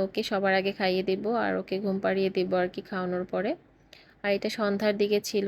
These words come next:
সন্ধ্যায় একটু নাস্তা রেডি করছি, আহ, পটেটো ওয়েজেস বানাবো।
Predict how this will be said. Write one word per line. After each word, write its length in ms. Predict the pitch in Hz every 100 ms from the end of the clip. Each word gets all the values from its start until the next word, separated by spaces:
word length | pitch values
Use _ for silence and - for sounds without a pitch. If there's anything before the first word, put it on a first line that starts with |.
| 208
সন্ধ্যায় 600 | 262 214 196 208 190 190 190 208
একটু 140 | 208 190
নাস্তা 320 | 190 196 196
রেডি 220 | 190 196 196
করছি, 320 | 190 185 - 269
আহ, 580 | - _ - 202 185 185
পটেটো 340 | - 196 202 196
ওয়েজেস 320 | 190 196 196 202
বানাবো। 380 | 185 185 190